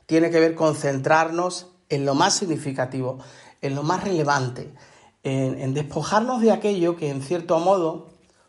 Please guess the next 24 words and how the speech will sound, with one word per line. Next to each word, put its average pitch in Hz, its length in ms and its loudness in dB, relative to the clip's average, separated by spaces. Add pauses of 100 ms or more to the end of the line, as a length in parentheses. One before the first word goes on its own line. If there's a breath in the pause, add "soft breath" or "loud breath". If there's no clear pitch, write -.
(120)
podríamos 247 560 2
contar, 220 460 2 (320)
pero 170 160 2
que 170 100 0
si - 140 0
lo 156 160 4
cuen-, 214 320 4
si - 180 -2
no 175 120 6
lo 214 120 6
cuentas 214 320 2
tampoco 180 460 0
pasa 175 240 0
nada. 180 440 -2 (240)
Y, 160 120 4
y 160 360 2
eso 226 280 6
llevándolo 185 420 4
un 208 80 0
poquito 208 320 2
al 190 80 4
mundo 196 300 2
de 175 120 6
la, 156 440 2